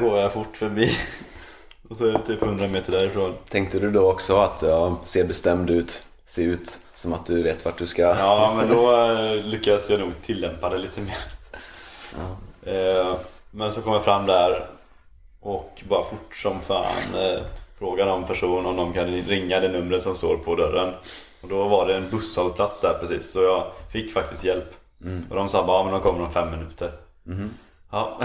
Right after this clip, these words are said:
Speaker 1: <laughs> bara härda ut de här fem minuterna. <laughs> Det är lång tid på den här mörka gatan. <laughs>
Speaker 2: Men hur sent var det? Tr-, var, var det
Speaker 1: Nej,
Speaker 2: typ
Speaker 1: typ tio kanske.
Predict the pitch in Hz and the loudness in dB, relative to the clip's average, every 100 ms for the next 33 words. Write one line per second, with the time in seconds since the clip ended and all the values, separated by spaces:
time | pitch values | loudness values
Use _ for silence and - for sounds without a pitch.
0 | 117 107 127 117 110 104 113 110 113 107 | 0 2 2 4 4 6 4 6 4 4
1 | 110 117 - 113 104 110 107 104 151 98 | 2 2 2 2 2 4 4 4 4 2
2 | 98 107 104 - - 143 127 113 113 117 | 2 4 6 4 2 0 0 0 2 0
3 | 175 165 151 - 117 123 127 117 113 117 | 0 -4 -6 0 2 2 0 -2 2 2
4 | 113 113 113 110 107 110 107 - - 170 | 4 4 2 4 2 4 4 2 2 0
5 | - 156 - - 113 127 113 117 98 - | 2 -2 -2 0 2 4 4 4 2 2
6 | 80 87 156 - - 95 98 95 104 - | 2 2 -2 -6 -4 0 2 2 -2 -10
7 | - - 98 101 98 95 - - - - | -20 -6 2 4 4 0 -4 -10 -18 -14
8 | 120 - - 104 104 110 107 110 | -12 -8 -8 -6 -4 -2 -2 -2